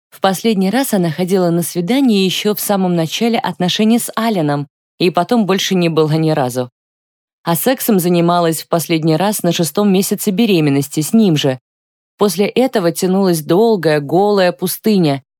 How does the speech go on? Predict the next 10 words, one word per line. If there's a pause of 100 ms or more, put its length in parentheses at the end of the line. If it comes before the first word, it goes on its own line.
(160)
Ни
мужчин, (140)
ни
секса. (920)
Манго
напомнил
ей
о
такой
возможности.